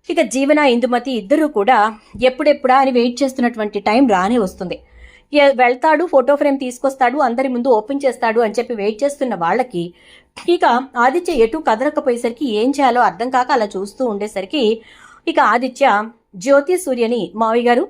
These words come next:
అత్తయ్య గారు, మీరు వచ్చి ఇటు నుంచోండి" అని చెప్పి నుంచోబెడతాడు.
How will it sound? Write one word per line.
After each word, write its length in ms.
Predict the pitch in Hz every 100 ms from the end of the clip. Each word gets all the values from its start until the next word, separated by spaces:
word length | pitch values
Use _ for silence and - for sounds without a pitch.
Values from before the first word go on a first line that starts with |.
| _ -
అత్తయ్య 240 | 294 226
గారు, 220 | 214 196 -
మీరు 160 | 240 240
వచ్చి 200 | 233 302
ఇటు 140 | 285
నుంచోండి" 420 | 196 214 269 202 - _ _ _
అని 120 | 302 302
చెప్పి 200 | 262 403
నుంచోబెడతాడు. 680 | 370 233 240 214 170 175